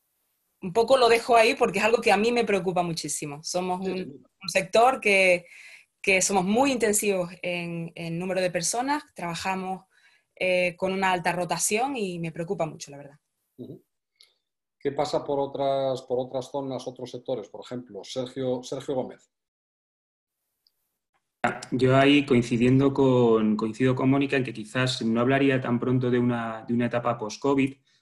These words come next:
Speaker 3: porque incluso creo que cuando ese momento llegue, porque bien haya una vacuna o, o haya un tratamiento,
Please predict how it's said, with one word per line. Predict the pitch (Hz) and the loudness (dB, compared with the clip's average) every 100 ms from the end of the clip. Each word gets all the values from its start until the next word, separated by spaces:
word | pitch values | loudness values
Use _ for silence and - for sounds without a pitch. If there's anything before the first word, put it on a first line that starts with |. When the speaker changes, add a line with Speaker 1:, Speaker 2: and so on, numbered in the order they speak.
| _ | _
Speaker 3:
porque | - 110 | -4 -2
incluso | 104 107 107 | 0 -2 -2
creo | 117 120 | -2 0
que | 120 | 0
cuando | 117 107 | 0 0
ese | 110 123 | 0 0
momento | 113 113 107 | 0 0 -2
llegue, | 101 113 107 | -2 0 -2
porque | 101 101 | -4 -6
bien | 101 101 | -4 -4
haya | 101 | -6
una | 98 90 | -6 -6
vacuna | 87 - 110 98 98 | -8 -6 -4 -4 -4
o, | 95 92 92 - | -4 -4 -6 -6
o | |
haya | 107 107 | -4 -4
un | 101 | -4
tratamiento, | 101 95 98 107 107 101 90 | -8 -8 -4 -2 -2 -4 -10